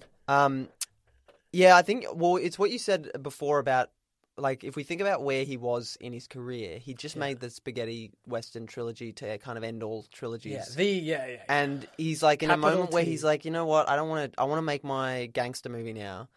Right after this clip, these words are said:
Speaker 1: The
Speaker 2: Mm.
Speaker 1: studio's like, "No. Do, we want you to do another Western." And the, the,
Speaker 2: Yeah.
Speaker 1: the, the thing that got, I mean, the fact that he's kind of boxed into this creative corner, like, it's,
Speaker 2: Huh.
Speaker 1: what, what would we do if it was, like,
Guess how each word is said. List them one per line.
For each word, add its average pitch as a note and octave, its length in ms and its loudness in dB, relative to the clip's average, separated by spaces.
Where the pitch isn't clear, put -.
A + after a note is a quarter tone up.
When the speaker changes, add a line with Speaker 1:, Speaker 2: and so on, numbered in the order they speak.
Speaker 1:
The C3 60 -10
Speaker 2:
Mm. - 40 -8
Speaker 1:
studio's D#3 460 0
like, C3 220 -2
"No. A#2 480 -6
Do, C#3+ 160 -4
we C#3 200 -4
want C#3 260 -2
you D3 80 -4
to C3+ 80 -8
do C3+ 120 -2
another A#2+ 200 -2
Western." A#2 480 -4
And C3 160 -8
the, B2 180 -8
the, B2+ 260 -6
Speaker 2:
Yeah. A#2+ 100 -14
Speaker 1:
the, B2 480 0
the B2+ 120 -4
thing D3+ 300 -2
that D3 160 -4
got, C3+ 460 2
I C#3+ 80 -2
mean, D#3 220 0
the D3+ 120 -4
fact F3+ 280 2
that G3+ 100 -2
he's F3+ 200 -8
kind D#3 200 -6
of C3 140 -10
boxed - 340 -2
into C3 200 -8
this A#2+ 180 -10
creative A#2+ 500 -6
corner, A#2+ 380 -8
like, A2+ 220 -6
it's, C#3 120 -8
Speaker 2:
Huh. B2 80 -12
Speaker 1:
what, D#3+ 180 -2
what D3+ 200 -2
would D3 180 -6
we C3 180 -2
do B2+ 180 -6
if A2+ 160 -10
it A#2+ 100 -10
was, A#2+ 180 -12
like, A#2 220 -8